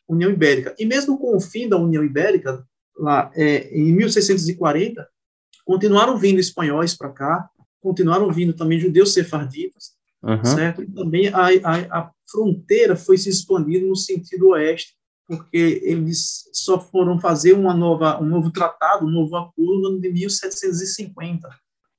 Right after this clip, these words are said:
Speaker 2: Professor, e eu queria que o senhor falasse, então, das famílias,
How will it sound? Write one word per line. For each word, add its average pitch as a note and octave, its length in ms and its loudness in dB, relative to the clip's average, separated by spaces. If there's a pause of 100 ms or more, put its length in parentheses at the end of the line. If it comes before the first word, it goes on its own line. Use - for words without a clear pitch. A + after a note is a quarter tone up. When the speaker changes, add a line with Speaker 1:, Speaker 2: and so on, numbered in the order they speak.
(200)
Speaker 2:
Professor, E3 580 2 (200)
e F3+ 160 0
eu F3+ 100 4
queria F3+ 180 0
que F#3+ 80 -10
o - 20 -8
senhor G#3+ 160 -2
falasse, F#3 360 2
então, F3+ 220 -2
das G3+ 220 0
famílias, F3+ 640 0